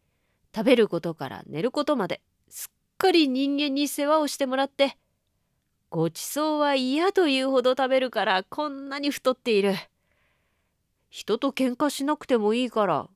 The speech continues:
牙なんぞは入りようがない。私とお前さんとは親類だそうだが、同じ親類でもこんなに身分が違うものか。」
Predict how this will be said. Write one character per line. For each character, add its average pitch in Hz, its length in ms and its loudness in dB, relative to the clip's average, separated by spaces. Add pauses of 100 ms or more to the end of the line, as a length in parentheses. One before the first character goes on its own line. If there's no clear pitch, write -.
(140)
牙 - 140 0
な 269 320 4
ん 214 100 -2
ぞ 185 220 0
は 147 140 2
入 143 100 -2
り 214 120 0
よ 311 140 2
う - 20 2
が 277 120 0
な 220 160 0
い。 - 140 -10 (1600)
私 262 460 -2
と 349 200 4
お 330 40 2
前 311 260 0
さ 311 200 -2
ん 285 80 -4
と 294 160 -2
は 214 180 2
親 311 300 -2 (160)
類 370 200 4
だ 339 120 2
そ 330 200 0
う 302 40 0
だ 240 100 2
が、 165 200 0 (560)
同 175 160 -2 (160)
じ 202 160 -6
親 226 300 -8
類 247 180 -4
で 262 100 -2
も 247 240 0
こ - 240 -14
ん 135 240 -18
な 139 140 -12
に 330 120 0
身 330 180 4
分 294 220 0
が 233 100 0
違 240 160 -4
う 240 220 2
も 233 120 0
の 233 120 -2
か。」 160 280 -2